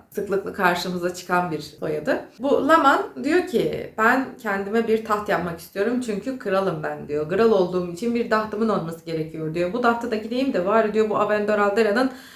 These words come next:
parçalarından yapayım," diyor. "Neden olmasın?" diyor. Ve sen git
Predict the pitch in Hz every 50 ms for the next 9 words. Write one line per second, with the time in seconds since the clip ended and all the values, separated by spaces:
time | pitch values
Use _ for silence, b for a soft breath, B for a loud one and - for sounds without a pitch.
0 | B B B - - 262 262 254 254 254 240 240 240 233 240 233 226 220 202 185
1 | 180 - 180 156 160 170 165 156 156 156 160 190 214 208 214 202 190 180 175 170
2 | - - - 170 165 165 180 220 240 240 247 247 185 - - - - 180 180 180
3 | - - - 220 208 196 190 180 170 160 160 - - - - - - -